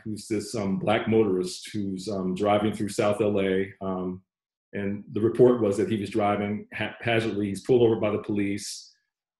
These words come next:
Um, you know, a crowd forms around. Um, there are these,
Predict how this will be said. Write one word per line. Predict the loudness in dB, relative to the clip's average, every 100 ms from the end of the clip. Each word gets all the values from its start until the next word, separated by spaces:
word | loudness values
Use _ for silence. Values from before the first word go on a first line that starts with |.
| -10
Um, | -4 -2 -2 -2 -4 -4
you | -4
know, | -2 -2 -2 -6 -12 _ -16
a |
crowd | 0 4 6 4 2
forms | 0 2 2 0
around. | 0 -2 -2 -2 -2 -2 -4 -4
Um, | -4 -2 0
there | 2 2
are | 0
these, | -2 -4 -8 -10